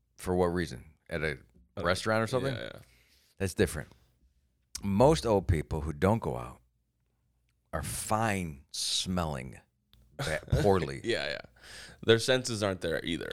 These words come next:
Speaker 2: so.
Speaker 1: Right, and they, they lost it.
Speaker 2: Mm-hmm.
Speaker 1: Even a few guys that I know who come to the construction school, right?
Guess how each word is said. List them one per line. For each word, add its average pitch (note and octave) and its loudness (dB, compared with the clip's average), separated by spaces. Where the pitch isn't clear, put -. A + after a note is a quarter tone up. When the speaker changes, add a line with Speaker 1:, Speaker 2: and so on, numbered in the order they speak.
Speaker 2:
so. D2 -4
Speaker 1:
Right, D#2+ 0
and F#2 -2
they, G#2+ 4
they F2 -4
lost E2+ -2
it. - -12
Speaker 2:
Mm-hmm. F2+ -4
Speaker 1:
Even C#3+ 4
a A2 6
few C3 0
guys G#2 6
that E2+ -2
I F#2 2
know E2+ 2
who D2+ -6
come D#2+ -4
to F2+ -4
the D#2 -8
construction D#2 -2
school, - -10
right? C#2+ -8